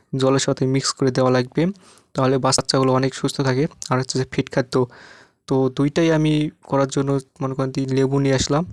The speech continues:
আর চিনি নিয়ে আসলাম। নিয়ে আসার পর মিক্স করে ফেললাম। মিক্স করার পর এখন ওদেরকে খাবার দেবো, তার আগে মনে করেন যে হা-,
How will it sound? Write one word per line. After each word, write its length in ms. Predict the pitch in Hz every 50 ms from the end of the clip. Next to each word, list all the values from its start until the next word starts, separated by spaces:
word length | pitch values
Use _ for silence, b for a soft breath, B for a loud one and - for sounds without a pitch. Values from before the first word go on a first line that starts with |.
| - -
আর 160 | 127 127 127 123
চিনি 220 | - - 139 135 139
নিয়ে 140 | 139 135 131
আসলাম। 260 | - - 139 139 143 139
নিয়ে 140 | 131 127
আসার 200 | 131 - 135 127
পর 220 | 123 - - 131 131 131 B B B B B B B B -
মিক্স 180 | 139 131 131 -
করে 200 | - - 143 135
ফেললাম। 280 | - 143 131 131 139 151
মিক্স 220 | 147 135 127 - -
করার 240 | - - 135 131
পর 200 | 127 - 143 131 135 - - _ b b b b b b -
এখন 220 | 135 127 131 131 135
ওদেরকে 300 | 135 131 135 131 135 131
খাবার 280 | - - 131 131 131 127
দেবো, 160 | 135 127 143 165
তার 240 | - - - 131 127
আগে 220 | 131 131 131 131 135 135 - - _ _ -
মনে 120 | 139 135
করেন 140 | - 131 127
যে 60 | 127
হা-, 220 | 120 - 131 127